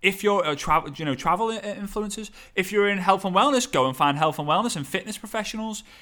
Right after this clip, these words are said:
If you're in personal development, go find personal development and positive, positive influencers.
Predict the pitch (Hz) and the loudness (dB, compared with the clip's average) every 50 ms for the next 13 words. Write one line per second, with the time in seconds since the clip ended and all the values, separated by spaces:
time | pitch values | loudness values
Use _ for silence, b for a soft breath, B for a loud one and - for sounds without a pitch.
0 | B B 202 214 208 - 214 208 208 208 208 208 196 185 - - - - 208 208 | B B 4 4 4 4 2 4 6 6 6 4 2 -2 -6 -4 0 2 4 4
1 | 190 196 196 180 190 202 262 294 254 214 220 220 208 - 143 135 135 - 156 151 | 2 0 0 2 4 4 4 4 4 0 0 -2 -2 -4 -4 -2 2 4 4 4
2 | 147 - 170 160 160 - 156 147 160 190 214 208 165 143 - 151 151 139 - - | 4 2 0 0 0 -2 0 0 0 0 0 -2 -6 -4 -2 -2 -2 -2 -6 -10
3 | 180 - - - 147 147 147 - - 151 143 143 - - - _ - 175 180 185 | -10 -10 -2 -2 -2 -2 -2 -6 -6 -8 -8 -10 -14 -20 -18 _ -8 -8 -8 -6
4 | 208 208 214 208 208 - 226 214 | -6 -8 -6 -6 -8 -10 -12 -14